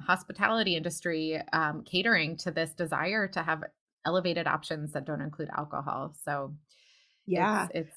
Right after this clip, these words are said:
Speaker 2: I mean, my husband still drinks too. And I think that's something that a lot of women worry about.
Speaker 1: Yes.
Speaker 2: Um,
Speaker 1: Yeah.
Speaker 2: my husband is,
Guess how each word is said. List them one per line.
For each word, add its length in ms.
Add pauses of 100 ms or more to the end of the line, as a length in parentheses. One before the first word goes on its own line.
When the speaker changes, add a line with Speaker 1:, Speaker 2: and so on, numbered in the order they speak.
Speaker 2:
I 40
mean, 160
my 160
husband 500
still 280
drinks 420
too. 480
And 140
I 80
think 300
that's 340
something 340
that 140
a 40
lot 300
of 80
women 360
worry 340
about. 320
Speaker 1:
Yes. 180 (360)
Speaker 2:
Um, 160
Speaker 1:
Yeah. 100
Speaker 2:
my 160
husband 480
is, 320